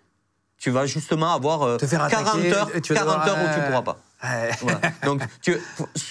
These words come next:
Speaker 2: Ouais.
Speaker 1: tu vas jamais te dire, ben, on verra ce soir pour dormir. Non. T'as une pause, t'en
Speaker 2: Ouais, t'as une
Speaker 1: profites.
Speaker 2: fenêtre de tir.
Speaker 1: T'as une fenêtre, faut
Speaker 2: C'est
Speaker 1: truc.
Speaker 2: vrai. Deux mille cinq, deux mille six, première mission en Afghanistan. Tu pars combien de temps ?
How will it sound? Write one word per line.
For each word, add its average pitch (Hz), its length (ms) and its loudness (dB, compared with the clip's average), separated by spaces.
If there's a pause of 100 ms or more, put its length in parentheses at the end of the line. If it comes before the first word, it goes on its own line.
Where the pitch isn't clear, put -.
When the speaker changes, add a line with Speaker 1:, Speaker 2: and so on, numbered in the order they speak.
(300)
Speaker 2:
Ouais. 120 160 -6
Speaker 1:
tu 127 80 -2
vas 139 120 2
jamais 175 280 0
te 185 100 0
dire, 170 280 0 (240)
ben, 135 400 2 (100)
on 151 80 0
verra 156 220 2
ce 170 140 -4
soir 170 120 0
pour 165 140 -2
dormir. 151 300 -2 (100)
Non. 131 160 -2 (460)
T'as 156 120 0
une 156 140 0
pause, 143 320 -2 (160)
t'en 117 80 -4
Speaker 2:
Ouais, 151 140 0
t'as 165 80 0
une 160 60 2
Speaker 1:
profites. 151 160 2
Speaker 2:
fenêtre 175 180 2
de 165 100 4
tir. 170 260 0
Speaker 1:
T'as 139 60 2
une 160 100 0
fenêtre, 156 440 -2
faut 135 220 -2
Speaker 2:
C'est 120 60 -2
Speaker 1:
truc. 107 180 -4
Speaker 2:
vrai. - 80 -20 (840)
Deux 190 100 4
mille 220 120 0
cinq, 233 200 0
deux 196 80 2
mille 196 120 0
six, 196 220 -2
première 170 260 0
mission 160 280 -2
en 156 40 -2
Afghanistan. 139 640 -2
Tu 156 140 -6
pars 160 140 -4
combien 160 160 -2
de 127 60 -4
temps ? 139 260 -8